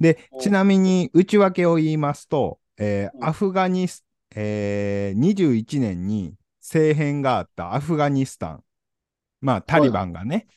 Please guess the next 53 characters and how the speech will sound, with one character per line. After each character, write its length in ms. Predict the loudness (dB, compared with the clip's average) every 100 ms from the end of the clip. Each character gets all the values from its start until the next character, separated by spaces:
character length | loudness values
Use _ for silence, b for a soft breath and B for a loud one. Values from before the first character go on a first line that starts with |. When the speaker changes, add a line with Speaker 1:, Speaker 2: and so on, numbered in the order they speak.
| _
Speaker 1:
こ 360 | -2 0 0 -4
う、 60 | -12
Speaker 2:
う 40 |
ん。 40 | -6
Speaker 1:
あ 100 | -2
の、 160 | 0 0
実 400 | 0 2 2 0
質 400 | 2 2 2 -4 _ _ _
実 240 | -2 -2 2
効 160 | 2
支 140 | 4 0
配 200 | -2 -4
み 140 | -8
た 160 | -6 -6
い 40 |
の 180 | -8 -10
を 60 | -14 _ _
す 120 | -4 0
る 100 | 0
こ 140 | -2
と 140 | -2
に 60 | -4
な 140 | -4
っ 60 | -8
て、 320 | 0 2 2 b b
そ 140 | -2 0
れ 60 |
で 180 | 4 2
ア 120 | 2
フ 160 | 0 0
ガ 160 | 2 2
ニ 160 | 0
ス 120 | -2
タ 160 | -2 -2
ン 100 | -2
か 140 | -4
ら、 280 | -2 -2 -4 -8 _ _ -8
え 680 | -6 -4 -4 -4 -6 -8 -2
ー、 60 |
逃 220 | 2 4 2
れ 100 | 0
て 140 | -4
き 80 | -4
た 140 | -6
方 240 | -6 -8 -8
々 400 | -8 -4 -4 -4 _ _ _ _ _ -4
が、 340 | 4 4 2 -4 _ _ _ _ _
Speaker 2:
う 40 | -2
ん。 20 |
Speaker 1:
え 640 | 0 0 -2 -4 -4 -6 -2
ー、 20 |
今 240 | 2 2
回、 340 | 4 4 2